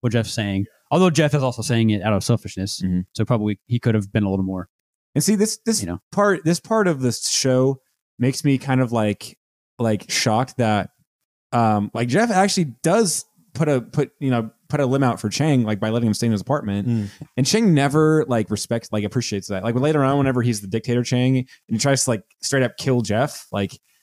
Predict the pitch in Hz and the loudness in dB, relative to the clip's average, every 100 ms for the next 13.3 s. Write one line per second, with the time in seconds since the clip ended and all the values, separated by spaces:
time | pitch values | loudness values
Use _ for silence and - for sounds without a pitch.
0 | _ _ - 143 175 190 151 165 175 135 | _ _ -2 0 4 4 2 0 2 0
1 | 107 104 101 175 120 123 - 113 117 127 | 0 -2 0 0 0 -6 -12 -4 0 0
2 | 110 _ _ _ 104 113 120 - 131 117 | -2 _ _ _ -8 -4 -2 -2 0 0
3 | 120 117 - 135 143 - 101 107 98 98 | 0 0 0 0 0 0 -2 0 0 0
4 | 101 101 - _ 131 143 170 156 - 131 | -2 -4 -12 _ 0 2 2 0 -2 -2
5 | 139 135 143 151 151 151 - 139 135 117 | -4 -4 -2 0 2 0 -2 0 0 0
6 | 131 127 127 131 117 107 113 110 104 101 | 0 2 2 2 -2 -2 0 0 0 -2
7 | - _ _ _ - 101 98 95 95 107 | -6 _ _ _ -4 0 0 0 0 -2
8 | - _ - 107 117 113 117 110 101 - | -8 _ -6 0 0 0 0 2 0 -4
9 | - 113 147 123 107 98 92 - 92 110 | -6 0 0 0 -2 -2 -6 -4 -4 -2
10 | 117 117 104 95 90 82 90 135 - 82 | -2 -2 -6 -10 -12 -14 -16 -14 -10 -6
11 | 101 - - 123 127 113 107 107 98 90 | -4 -4 -2 0 2 2 2 2 0 -2
12 | 98 - - - - - - 101 101 107 | -6 -10 -8 -8 -10 -20 -6 -4 0 0
13 | 104 120 | 0 0